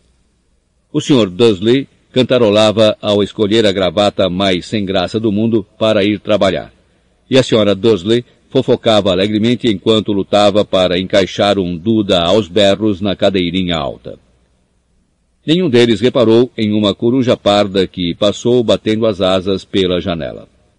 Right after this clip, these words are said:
Às oito e meia, o senhor Dursley apanhou a pasta, deu um beijinho no rosto da senhora Dursley e tentou dar um beijo de despedida em Duda, mas não conseguiu, porque, na hora,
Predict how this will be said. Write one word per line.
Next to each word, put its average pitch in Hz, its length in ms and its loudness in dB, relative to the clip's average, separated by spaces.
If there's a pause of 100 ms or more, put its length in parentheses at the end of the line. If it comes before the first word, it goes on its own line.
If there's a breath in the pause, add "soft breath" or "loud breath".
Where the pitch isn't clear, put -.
(180)
Às 127 200 2
oito 113 200 2
e 131 40 0
meia, 127 360 4
o 120 140 -2
senhor 104 340 -2
Dursley 104 540 -2 (180)
apanhou 107 420 0
a 90 40 -2
pasta, 120 420 0
deu 92 240 -2
um 87 80 -6
beijinho 95 480 -4
no 85 120 -6
rosto 95 340 -4
da 87 100 -6
senhora 90 300 -6
Dursley 101 500 -2 (380 soft breath)
e 110 240 2
tentou 127 460 0
dar 117 180 4
um 101 100 -2
beijo 104 440 0
de 95 100 -4
despedida 98 880 0
em 98 220 -2
Duda, 80 400 -4 (360)
mas 92 380 -2
não 101 340 -2
conseguiu, 104 540 -2 (380 soft breath)
porque, 113 460 2
na 127 160 0
hora, 101 320 4